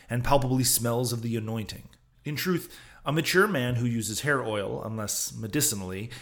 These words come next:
that man has probably got a quaggy spot in him somewhere. As a general rule, he can't amount to much in his totality.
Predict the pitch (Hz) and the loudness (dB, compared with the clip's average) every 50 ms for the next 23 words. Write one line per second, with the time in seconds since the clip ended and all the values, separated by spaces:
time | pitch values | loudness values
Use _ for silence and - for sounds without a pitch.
0 | - - - - 151 180 185 175 165 156 151 151 143 127 - - 143 143 139 127 | -18 -12 -6 -2 -2 -2 0 0 0 0 0 -2 -4 -4 -2 0 2 2 2 2
1 | 117 101 - - - 170 165 170 151 120 110 101 - - 107 95 92 90 92 101 | 0 -2 -2 -2 4 4 6 6 4 2 0 -2 -2 -2 -2 -2 -2 -2 -4 -6
2 | 98 87 - - 123 110 98 87 - - - - - - - - - - - - | -4 -2 -2 0 0 -2 -4 -6 -10 -12 -14 -18 -20 -20 -20 -20 -20 -20 -14 -6
3 | - 135 120 123 127 123 131 165 175 156 139 127 117 117 123 117 101 101 107 113 | -4 -2 0 0 2 2 4 4 6 6 6 4 4 4 2 0 0 -2 -4 -6
4 | - - - - - 135 127 123 160 170 175 139 135 143 143 123 107 101 110 104 | -8 -12 -14 -8 -4 -4 -2 0 2 2 2 2 2 2 0 0 0 -4 -6 -6
5 | 107 101 98 - 107 101 101 90 - - - - 104 98 85 - - - - - | -6 -6 -6 -8 -10 -8 -8 -6 -6 -6 -8 -6 -8 -8 -8 -10 -12 -16 -20 -20
6 | - | -20